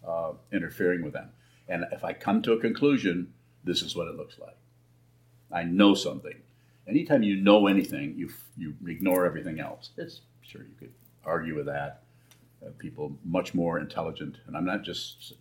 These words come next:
false, I don't have any false humility. I don't have any humility. But I'm just saying m-, people much more intelligent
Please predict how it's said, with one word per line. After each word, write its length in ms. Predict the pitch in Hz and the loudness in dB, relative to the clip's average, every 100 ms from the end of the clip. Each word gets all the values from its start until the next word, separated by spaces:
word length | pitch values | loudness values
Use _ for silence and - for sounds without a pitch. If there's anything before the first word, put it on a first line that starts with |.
| - _ - | -20 _ -2
false, 300 | 92 90 - | -2 -2 -4
I 60 | |
don't 100 | 87 | -4
have 80 | 85 | -4
any 120 | 85 | -6
false 340 | - 76 69 - | -6 -6 -6 -8
humility. 420 | 65 69 - _ _ _ _ - | -14 -14 -16 _ _ _ _ -8
I 40 | |
don't 80 | 87 | -2
have 100 | 92 | -2
any 100 | 87 | 0
humility. 480 | 85 78 78 73 - _ _ _ _ _ _ | -2 -2 -4 -8 -10 _ _ _ _ _ _
But 80 | 80 | -6
I'm 100 | 80 | -2
just 200 | 104 - | -2 0
saying 220 | 110 92 | 2 4
m-, 240 | 85 92 98 | 2 0 0
people 220 | 104 87 | -2 -2
much 320 | 87 107 120 | 4 4 6
more 160 | 233 156 | 4 4
intelligent 540 | - 107 101 95 82 | 4 0 0 -2 -4